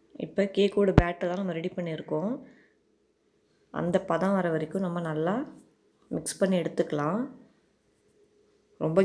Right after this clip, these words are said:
கெட்டியாக இருந்துச்சுன்னா நீங்க கொஞ்சம் காய்ச்சின பாலை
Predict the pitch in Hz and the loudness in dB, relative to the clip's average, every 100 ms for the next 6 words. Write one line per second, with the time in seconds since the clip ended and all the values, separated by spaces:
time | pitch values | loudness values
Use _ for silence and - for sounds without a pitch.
0 | 180 180 190 190 175 175 156 - 160 185 | 4 4 6 6 6 0 -4 -2 0 2
1 | 285 - - - _ _ _ _ _ - | 0 -4 -16 -20 _ _ _ _ _ -2
2 | 175 175 247 294 - - _ _ _ _ | 2 4 4 0 -8 -20 _ _ _ _
3 | _ _ - 180 190 226 175 170 175 180 | _ _ -2 0 2 2 4 2 2 -2
4 | 160 156 156 165 | 0 2 2 2